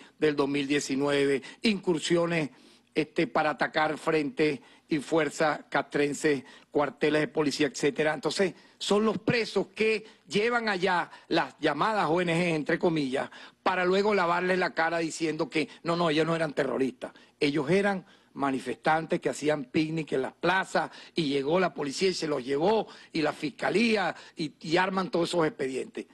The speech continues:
Yo quiero ver ahora, ustedes mismos se van a dar cuenta, cuando dé la cifra final de detenidos, cómo esa cifra final, se acordarán de mí, van a colocarla en los organismos multilaterales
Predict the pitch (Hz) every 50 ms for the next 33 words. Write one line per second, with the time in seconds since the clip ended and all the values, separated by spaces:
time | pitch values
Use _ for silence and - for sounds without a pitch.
0 | _ _ _ - 160 196 208 - 247 240 240 220 220 226 220 208 202 196 180 156
1 | 135 127 - - - - - 208 220 233 226 233 240 233 220 - 190 180 185 180
2 | 185 185 175 156 127 - 139 127 - - - - - - - - - - _ -
3 | 160 160 165 165 165 180 196 208 190 - 202 190 151 185 185 180 - 180 156 165
4 | 165 165 175 175 170 151 - 165 180 196 180 160 135 - _ - - 277 285 277
5 | 247 220 214 220 196 - - 202 180 - 214 185 - 202 196 - 175 185 190 202
6 | 190 - 190 - - - - - - - - 165 156 - - - 190 185 180 170
7 | 175 202 220 214 208 180 175 156 143 135 127 - - - _ _ - 151 202 226
8 | 233 247 254 247 247 - - - 190 - - - 196 190 180 139 - 254 247 240
9 | 226 220 226 220 190 156 - - - _ _ _ _ _ - 208 226 240 240 226
10 | 196 - _ - 196 196 175 180 180 170 175 175 190 196 190 202 196 185 185 175
11 | - 160 156 151 147 127 - 151 160 165 170 170 175 165